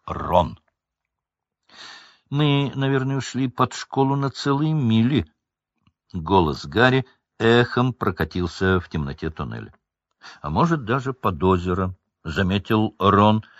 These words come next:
ощутив рукой на стене потеки ила. Мрак в туннеле царил непроглядный. "Люмос", —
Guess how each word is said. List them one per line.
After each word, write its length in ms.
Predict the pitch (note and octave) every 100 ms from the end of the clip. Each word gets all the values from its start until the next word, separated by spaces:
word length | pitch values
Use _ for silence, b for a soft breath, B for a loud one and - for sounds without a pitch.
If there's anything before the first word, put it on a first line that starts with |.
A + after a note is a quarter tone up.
| B -
ощутив 560 | G#2 - A#2+ C3 A#2+
рукой 460 | G#2+ A2 - B2 A#2+
на 160 | A2+ A2
стене 580 | - G#2+ G#2 A#2 B2 A#2 _ _ _
потеки 720 | G#2 F2+ - G#2+ - G#2 G#2+ -
ила. 480 | A2 G2+ D2 C2+ - _ _ B B _
Мрак 640 | F2+ G2+ B2+ B2+ - -
в 160 | - -
туннеле 480 | - F#2 A#2+ C3 C3+
царил 500 | - G2+ G2 A2 A#2
непроглядный. 1120 | F2 F#2 G2+ E2+ F2+ C#2+ C#2+ C#2 A#1 C2+ B1 _ _ _ _ _ -
"Люмос", — 680 | F2+ E2 C#2 - - -